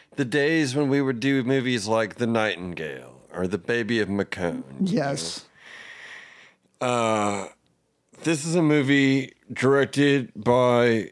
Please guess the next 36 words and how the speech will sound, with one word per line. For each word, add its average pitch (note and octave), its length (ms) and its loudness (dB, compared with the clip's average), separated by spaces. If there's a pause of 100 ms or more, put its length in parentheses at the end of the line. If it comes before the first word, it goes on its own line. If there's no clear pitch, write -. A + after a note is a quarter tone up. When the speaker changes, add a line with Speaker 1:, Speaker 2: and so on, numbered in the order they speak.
Speaker 1:
Jeremy B2+ 540 2
Saulnier. A2+ 720 2
We G#2+ 120 4
were G#2 100 4
talking, G2+ 460 2
how G#2+ 180 0
do A2+ 60 2
you G#2 80 0
say, G#2 220 0
he's A#2+ 120 2
an A#2+ 80 2
American, G#2 540 2
but F#2+ 100 0
he G2+ 100 2
has, G#2 160 0
like, G2 140 0
a - 40 -2
Speaker 2:
Mm-hmm. C3+ 160 0
Speaker 1:
French-looking G#2 1040 -2
name. F2+ 280 0
It F#2+ 60 -6
could G2+ 140 -8
be F#2 100 -2
Saulnier, A2 800 0
but G2+ 200 2
I F2+ 40 0
think C3+ 220 -2
it's G#2 120 -6
Saulnier, G2 640 2 (140)
probably. A2 420 2 (440)
Speaker 2:
Probably. C#3 460 0 (540)
Speaker 1:
It's F#2 160 -2
written F3 360 2
by C#3+ 260 4
Macon D3 500 4
Blair, D#3+ 600 4